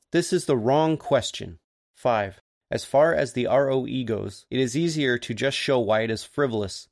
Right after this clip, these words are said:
and cannot work. The reason is simple. N R As can be subject to tax too,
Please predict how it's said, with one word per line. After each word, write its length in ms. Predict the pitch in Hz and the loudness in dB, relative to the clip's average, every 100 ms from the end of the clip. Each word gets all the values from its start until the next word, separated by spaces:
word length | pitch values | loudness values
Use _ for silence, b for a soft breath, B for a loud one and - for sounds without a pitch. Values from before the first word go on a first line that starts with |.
| _ _ - | _ _ -8
and 120 | 113 | -8
cannot 400 | - 131 131 123 | -2 0 2 0
work. 280 | 113 98 - - | -2 -6 -10 -8
The 80 | 107 | -2
reason 420 | 139 151 165 156 | -2 0 0 0
is 200 | - - | -2 -6
simple. 520 | - 139 - 98 - - | -4 -4 -4 -12 -12 -4
N 140 | 139 | 0
R 220 | 175 170 | 2 2
As 240 | 139 127 - | 2 -2 -4
can 180 | 123 107 | -6 -6
be 80 | |
subject 460 | 101 139 127 135 - | -4 -2 0 -2 -4
to 80 | 127 | -8
tax 420 | - 120 120 - | -4 -2 -4 -10
too, 320 | - 117 98 | -6 -6 -6